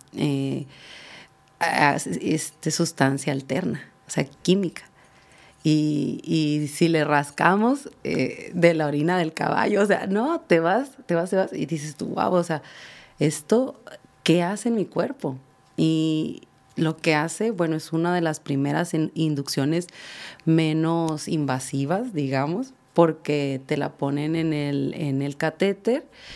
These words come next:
y llega a tu matriz para estimular todo el, el, el trabajo que está haciendo la matriz. Y, y realmente las olas, yo le llamo a las, a la, a las gran conocidas contracciones,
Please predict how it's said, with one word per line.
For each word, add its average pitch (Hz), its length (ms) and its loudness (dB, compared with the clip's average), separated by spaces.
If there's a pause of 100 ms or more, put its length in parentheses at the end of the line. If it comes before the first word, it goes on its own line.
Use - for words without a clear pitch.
(280)
y 165 260 2
llega 151 320 0
a 175 100 -6
tu 202 80 -2
matriz 196 720 -2 (240)
para 175 400 4
estimular 160 960 -2
todo 151 540 0
el, 147 360 -2
el, 135 460 -4
el 135 320 -4
trabajo 143 560 -2 (340)
que - 80 2
está 147 200 0
haciendo 135 360 -2
la 135 140 -4
matriz. - 460 -6 (760)
Y, 151 920 0
y 165 120 0
realmente 165 600 -2
las 160 320 -2
olas, 220 600 0 (120)
yo 139 200 -4
le 139 120 -2
llamo 139 640 -4
a 135 60 -4
las, 131 340 -6 (420)
a - 80 -2
la, 143 140 0
a 147 140 0
las 135 300 -4
gran 147 380 0
conocidas 147 600 -4
contracciones, 147 800 -4